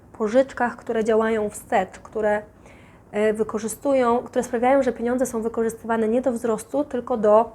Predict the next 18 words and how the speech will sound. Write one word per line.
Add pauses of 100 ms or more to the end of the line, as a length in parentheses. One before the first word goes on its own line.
(120)
łatania (340)
dziur, (220)
do
gaszenia
pożarów, (220)
do
wypełniania
przeszłości,
cego-,
czegoś,
co
już (140)
nie
istnieje. (520)
Więc (160)
pozbądź
się (200)
tych,